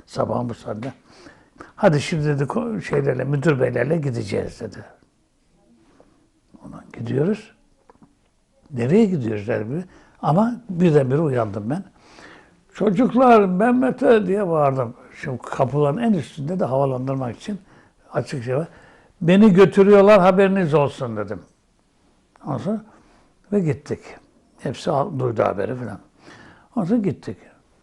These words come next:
Sonra bir merdivenlerden çıkıyoruz. Bir baktım, bir o k-, kapının önü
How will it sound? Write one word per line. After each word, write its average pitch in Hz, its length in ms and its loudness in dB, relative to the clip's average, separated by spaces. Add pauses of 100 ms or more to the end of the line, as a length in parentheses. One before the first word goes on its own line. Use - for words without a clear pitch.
(260)
Sonra 208 300 -2
bir 220 60 -2
merdivenlerden 180 800 -2
çıkıyoruz. 139 500 -10 (1200)
Bir 214 140 4
baktım, 233 400 -2 (540)
bir 226 60 -2
o 240 320 -2
k-, - 240 -16
kapının 208 420 -2
önü 196 160 -10